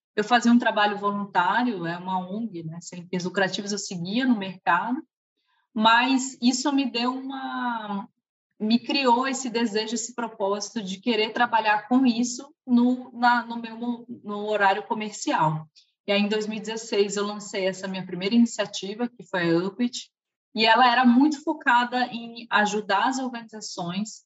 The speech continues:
a criarem processos mais inclusivos para a promoção da equidade de gênero. Então, a gente já atendia grandes clientes naquela época, Accenture,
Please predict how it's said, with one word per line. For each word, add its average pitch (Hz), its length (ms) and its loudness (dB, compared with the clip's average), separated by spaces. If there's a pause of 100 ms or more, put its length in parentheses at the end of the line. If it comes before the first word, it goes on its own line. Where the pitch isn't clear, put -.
(280)
a 196 120 4
criarem 220 420 2
processos 202 680 -2
mais 202 320 0
inclusivos 208 640 -6
para - 100 -4
a 214 80 -4
promoção 208 540 -2
da 196 80 0
equidade 190 560 -4
de 226 140 -8
gênero. 156 460 -4 (500)
Então, 190 120 -4
a - 20 0
gente 196 220 -2
já 202 120 0
atendia 202 420 -2
grandes 185 560 -8
clientes 220 420 -4
naquela 185 420 -2
época, 196 600 -4
Accenture, 170 880 -4